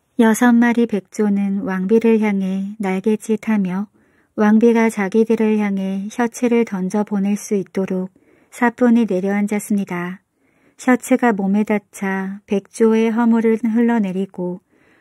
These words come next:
왕비의 눈앞에는 인간으로 변한 오빠들이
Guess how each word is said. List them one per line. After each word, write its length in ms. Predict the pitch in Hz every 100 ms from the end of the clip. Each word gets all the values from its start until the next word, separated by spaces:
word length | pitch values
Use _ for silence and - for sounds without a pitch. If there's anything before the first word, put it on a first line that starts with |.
| -
왕비의 460 | 214 214 214 226 226
눈앞에는 760 | 208 196 208 - 202 185 185 190 _ _ _
인간으로 640 | 233 220 233 233 226 226
변한 400 | 220 196 190 202
오빠들이 720 | 175 170 208 202 185 180 180